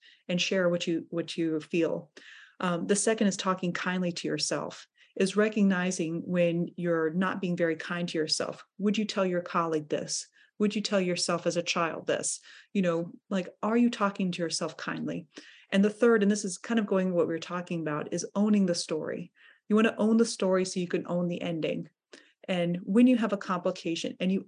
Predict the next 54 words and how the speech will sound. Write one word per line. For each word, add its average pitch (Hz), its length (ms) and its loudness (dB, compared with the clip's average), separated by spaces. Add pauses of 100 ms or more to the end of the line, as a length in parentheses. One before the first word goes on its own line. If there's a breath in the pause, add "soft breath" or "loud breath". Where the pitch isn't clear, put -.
own 214 340 6
that, - 400 -4 (340)
then 202 160 4
you're 220 220 2
able 190 300 0
to - 260 -4
own 185 160 0
that 180 160 -2
story, 202 320 2
which 190 220 0
means 220 120 2
you 220 80 0
can 208 140 -2
own 190 180 -2
the 175 140 -4
ending. 160 400 -4 (340 loud breath)
I 202 120 0
can 202 180 4
go 208 160 6
and 208 100 4
share 190 240 0
that 180 140 -2
complication 175 840 -6 (340 soft breath)
with 196 160 2
the - 80 2
patient, 170 640 -2
and 180 160 0
we 196 140 0
can 185 180 0
both 180 240 -2
find 175 260 -4
a 165 40 -2
way 165 160 2
to 170 120 -4
move 175 240 0
on 165 400 -2 (280 loud breath)
versus 196 360 0
never 214 480 4
owning 165 280 -4
it. - 160 -2
So - 100 -6
then 180 140 0
you're 175 100 2
at 170 80 0
the 165 80 -4
victim 165 400 -2
of, 156 260 -4
of 151 440 -4
whatever 165 360 0
happens. 156 640 -6 (480 soft breath)
And 202 220 6
those 247 260 6
three 233 160 2
sem-, 202 280 -2